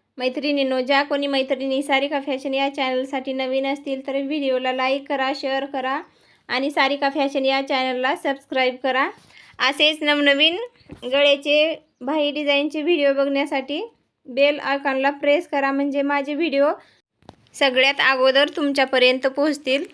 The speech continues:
तर बघा, इथं किती छान डिझाईन तयार होत आहे.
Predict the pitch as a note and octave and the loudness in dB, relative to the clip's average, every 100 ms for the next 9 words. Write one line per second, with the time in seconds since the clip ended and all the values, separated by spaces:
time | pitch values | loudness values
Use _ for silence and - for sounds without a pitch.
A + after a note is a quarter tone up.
0 | _ _ _ _ _ _ _ _ _ _ | _ _ _ _ _ _ _ _ _ _
1 | _ _ _ C4 B3+ C4 C4+ C#4 C#4+ D4+ | _ _ _ -4 0 4 4 2 2 0
2 | E4+ D4+ C#4+ D#4 D4 C#4+ C#4+ C4+ C4+ C#4 | -2 -4 -4 0 2 2 2 4 2 2
3 | C#4 C4+ C4+ C#4 C#4 C4+ C4 B3+ C4 B3+ | 4 6 6 2 2 2 4 4 4 4
4 | C4+ | 2